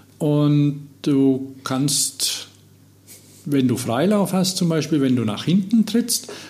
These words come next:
dann bremst du damit auch über den, über den Motor. Also diese, der hat eine Rekuperation, quasi Dynamo-Funktion. Und der, der sammelt ziemlich viel Energie ein auch. Also man kann wohl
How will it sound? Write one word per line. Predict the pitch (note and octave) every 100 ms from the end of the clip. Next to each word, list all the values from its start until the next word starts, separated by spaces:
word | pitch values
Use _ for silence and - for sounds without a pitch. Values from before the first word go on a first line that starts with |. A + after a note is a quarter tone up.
| -
dann | B2+ A#2+ A#2+ B2 - -
bremst | A2+ A2 B2+ -
du | F3
damit | F3 F3 F#3+
auch | F3+ E3+ -
über | D#3 E3+ D#3+
den, | E3 D#3+ E3+
über | E3+ D#3+ D#3+
den | D#3
Motor. | D#3 D3+ A#2+ G2 - -
Also | A#2 A2+
diese, | A2 A2+ G#2
der | A2+
hat | A2+ A2+
eine | B2+ A#2
Rekuperation, | A#2+ C#3 C3+ B2 A#2 B2+ D3 D3+
quasi | A#2 A#2+ A#2+
Dynamo-Funktion. | A#2+ D#3 E3 E3 D#3 E3+ - F#3 G3 - - - - - - - - -
Und | F3+ D3 D3 D3 C#3+ C#3+ - -
der, | C#3 C3+ C3+ C3 C3 A#2+ - - - - _ - - - -
der | A#2+
sammelt | A#2+ C3+ D#3+
ziemlich | - F#3+ F#3+
viel | - G3+
Energie | F3+ E3 D#3 F3 F#3
ein | D#3+ E3 D#3+
auch. | A2 G#2 G#2
Also | C#3+ A#2+ B2+
man | B2 B2
kann | - A#2+ F3 F#3
wohl | F#3 G3 G3+